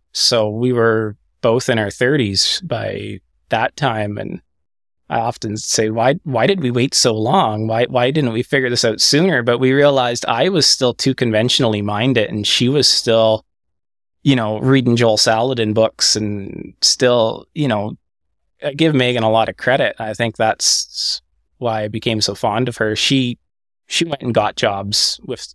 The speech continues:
neighboring dairy farms. She worked on farms. So she ran her farm, but she went and got that dirt under her fingernails experience. And, you know,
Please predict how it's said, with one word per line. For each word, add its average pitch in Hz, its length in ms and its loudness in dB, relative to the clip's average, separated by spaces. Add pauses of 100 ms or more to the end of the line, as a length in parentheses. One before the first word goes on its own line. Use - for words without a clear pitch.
(160)
neighboring 107 440 0
dairy 98 260 -4
farms. 95 400 -6
She - 160 0
worked 113 340 0
on 98 200 -4
farms. 98 400 -6
So 104 240 -2 (460)
she - 200 2
ran 139 220 2
her 120 200 2
farm, 110 280 0
but 98 120 -6
she - 140 0
went 131 220 0
and 113 120 -4
got 107 300 0
that 101 300 -4 (880)
dirt 110 200 2
under 101 220 0
her 101 140 -4
fingernails 104 600 -4
experience. 113 840 -2 (480)
And, 107 400 0
you 120 100 -2
know, 104 320 -4